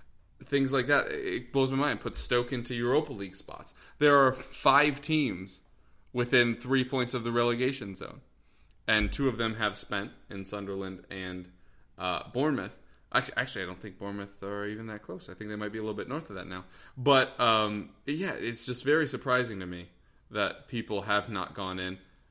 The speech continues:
I do realize that it is January and it tends to go more slowly, but it seemed like if it was going to happen any year, it would be this year, and it just hasn't seemed to happen.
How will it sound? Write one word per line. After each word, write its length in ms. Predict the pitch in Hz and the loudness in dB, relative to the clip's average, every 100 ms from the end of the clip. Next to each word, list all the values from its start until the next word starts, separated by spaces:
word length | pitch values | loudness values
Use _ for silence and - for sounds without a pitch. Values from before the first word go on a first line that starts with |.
| _ | _
I 120 | 104 | -4
do 180 | 104 123 | -2 -2
realize 520 | 117 113 107 104 104 101 | 2 2 2 2 0 -2
that 160 | 95 | -4
it 100 | 95 | -2
is 180 | 104 95 | -2 -2
January 520 | 98 92 90 90 90 | -4 -4 -6 -6 -8
and 100 | 90 | -10
it 80 | 90 | -10
tends 240 | 110 98 | -8 -8
to 80 | 104 | -6
go 220 | 95 95 92 | -6 -6 -6
more 200 | 101 95 | -8 -6
slowly, 380 | - 104 95 90 | -6 -4 -4 -4
but 140 | 98 | -4
it 100 | 98 | -4
seemed 240 | 131 117 101 | -4 -4 -4
like 320 | 104 - - | -4 -4 -8
if 120 | 107 | -6
it 140 | 113 | -6
was 160 | 107 104 | -4 -6
going 280 | 113 113 104 | -2 -2 -2
to 60 | |
happen 360 | 104 101 101 95 | -4 -4 -4 -8
any 200 | 101 104 | -6 -6
year, 400 | 95 95 110 135 131 - - _ | -6 -4 -4 -4 -6 -20 -20 _
it 240 | 107 92 101 | -2 -2 2
would 260 | 131 120 | 4 4
be 140 | 101 92 | 2 -2
this 240 | 90 90 | -4 -4
year, 240 | 90 87 85 - - - 98 | -6 -6 -8 -18 -20 -12 -6
and 100 | 92 | -4
it 140 | 90 | -4
just 180 | 95 - | -4 -2
hasn't 320 | 92 92 90 | -2 -2 -8
seemed 320 | - 92 90 | -10 -10 -8
to 380 | - 95 90 87 - | -8 -6 -6 -8 -6
happen. 420 | - 90 82 | -4 -2 -4